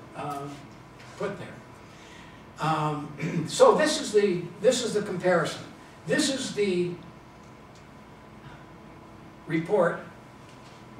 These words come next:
that we, that Gallup put out. This was an experiment, so we didn't report it. What we reported is what everybody else was reporting, a very substantial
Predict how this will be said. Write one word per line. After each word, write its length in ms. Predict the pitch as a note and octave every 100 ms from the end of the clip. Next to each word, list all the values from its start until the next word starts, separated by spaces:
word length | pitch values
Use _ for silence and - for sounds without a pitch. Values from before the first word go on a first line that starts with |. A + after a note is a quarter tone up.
| D#3
that 160 | F3
we, 140 | F3 E3
that 240 | D#3+ D#3+
Gallup 360 | F3 D#3+ E3 E3 - -
put 140 | E3
out. 180 | - - - - - -
This 200 | G#3+ G#3
was 180 | A#3+ A3+
an 100 | A#3+
experiment, 640 | - - G#3+ F3 E3 - -
so 180 | - F3
we 120 | E3+
didn't 240 | F3 F3+
report 380 | F3 D3 D3+ C3+
it. 120 | - - - - -
What 160 | D#3 F#3+
we 80 |
reported 600 | G3 G3+ - G3+ G#3 G#3
is 140 | G3 F3
what 200 | F#3 F#3
everybody 560 | F#3 F3+ E3 E3+ E3
else 200 | E3 D#3+
was 100 | D#3 C#3+
reporting, 580 | C#3+ D3 C#3+ C#3+ C3+ C3 - - -
a 40 |
very 320 | F3 F3+ F3
substantial 960 | D#3+ D3 - - F#3+ G3 F#3 F#3 F#3